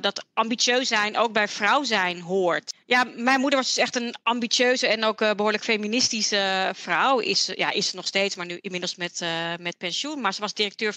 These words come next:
financiën. En, eh, ja, heeft dus altijd geleerd aan mij en mijn zus dat je als vrouw altijd je eigen geld moet verdienen. Maar ook dat, ja, dat ambitie hebben iets is wat niet alleen bij mannen hoort, maar ook bij vrouwen.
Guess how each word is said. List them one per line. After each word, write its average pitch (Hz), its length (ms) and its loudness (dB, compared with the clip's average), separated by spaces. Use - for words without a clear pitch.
financiën. 285 640 0
En, 214 280 -2
eh, 208 200 0
ja, 208 140 2
heeft 202 180 0
dus 208 120 -4
altijd - 260 0
geleerd 233 580 0
aan 208 180 -2
mij 202 380 0
en 196 140 0
mijn 196 140 -2
zus 220 280 -4
dat 180 180 -8
je 190 100 -2
als - 180 -2
vrouw 170 180 -2
altijd - 280 -8
je - 100 -10
eigen - 220 -4
geld 254 260 0
moet 254 160 -8
verdienen. 226 320 -4
Maar 226 140 2
ook 277 140 0
dat, 247 220 -4
ja, 240 220 2
dat - 180 -4
ambitie 233 560 0
hebben 208 380 2
iets 254 200 -4
is - 440 -2
wat 220 320 -2
niet 240 200 -6
alleen 220 180 0
bij 196 120 0
mannen 254 320 2
hoort, 214 200 2
maar 202 120 0
ook 220 120 0
bij 175 140 0
vrouwen. 233 640 2